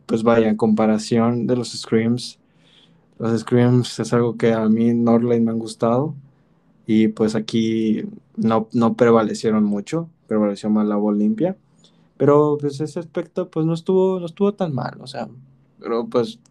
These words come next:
vaya, es unas canciones para mí del olvido de, de Northlane, que yo he sido alguien que los he escuchado por un buen ratillo,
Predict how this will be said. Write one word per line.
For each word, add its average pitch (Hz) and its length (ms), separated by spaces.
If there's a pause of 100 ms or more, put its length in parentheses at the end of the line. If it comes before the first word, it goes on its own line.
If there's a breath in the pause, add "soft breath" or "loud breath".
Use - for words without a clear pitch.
(720)
vaya, 113 440
es 117 180
unas 123 320
canciones 110 720 (420 soft breath)
para 117 220
mí 123 380
del 120 200
olvido 117 340
de, 113 380 (160)
de 117 160
Northlane, 110 640
que 107 240
yo 113 120
he 110 60
sido 120 300
alguien 117 260
que 113 340
los 117 200
he - 20
escuchado 117 340
por 113 160
un 113 100
buen 117 140
ratillo, 175 480